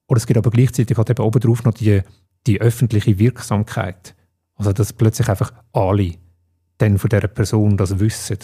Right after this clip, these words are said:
Und die Person kann nie mehr herlaufen und die Familie kann nie mehr her, ohne dass, dass das zuvorderst ist bei den Leuten für eine gewisse Zeit.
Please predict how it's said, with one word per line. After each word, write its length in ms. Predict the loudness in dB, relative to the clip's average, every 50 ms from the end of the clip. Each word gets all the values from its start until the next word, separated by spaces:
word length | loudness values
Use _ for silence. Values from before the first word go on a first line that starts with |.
| -14 _ _ _ _ _
Und 140 | -10 -10 -10
die 60 | -8
Person 280 | -6 -4 -2 -2 0 -2
kann 140 | 0 0 0 2
nie 240 | 2 2 2 2
mehr 240 | 2 2 0 -2 -2
herlaufen 560 | -2 -2 -2 0 -2 -2 -4 -6 -4 -4 -4
und 120 | -4 -4 -6
die 180 | -6 -6 -6 -10 -14 -20 _ _ _ _ _ _ _ _
Familie 760 | -10 -6 -2 0 2 4 4 6 6 4 4 2 0 -4 -12 -18 _ _ _ _ _ -6
kann 140 | -2 0 2
nie 100 | 2 2
mehr 180 | 2 2 0 0
her, 180 | 0 -2 -2
ohne 260 | 0 2 2 2 2
dass, 400 | 2 0 -4 -4 -6 -10 -12 -14 _ _ _ _ _ _ _ _
dass 160 | -4 -4 -2 -2
das 220 | -2 -6 -6 -6
zuvorderst 480 | -2 2 2 2 4 2 0 -2 -2 -4
ist 120 | -6 -4
bei 60 | -2 0
den 120 | 0 2
Leuten 160 | 2 0 -2 -4
für 100 | -6 -6
eine 40 | -6
gewisse 320 | -4 -6 -6 -6 -6 -10 -8
Zeit. 360 | -8 -8 -8 -8 -10 -16